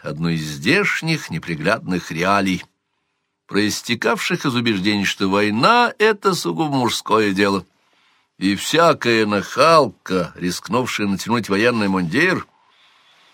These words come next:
должна быть готова к тому, что её при случае используют по прямому назначению,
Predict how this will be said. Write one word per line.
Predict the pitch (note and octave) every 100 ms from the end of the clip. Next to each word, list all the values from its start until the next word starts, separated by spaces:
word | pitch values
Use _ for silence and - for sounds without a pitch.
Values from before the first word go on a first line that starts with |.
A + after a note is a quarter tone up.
| _ _
должна | - G2 F#2+ C3+ G3+
быть | A3+ G3
готова | G3+ - D#3 F3
к |
тому, | - E3 C3+
что | -
её | D3 B2+
при | A#2 C#3
случае | - A2 G2+ B2+ C3
используют | A2+ - G#2+ F#2+ G2 G2+
по | A#2+
прямому | A#2 B2 G2+ G2 G#2+
назначению, | A#2 A2 A2+ G2 G#2 G2+ G2+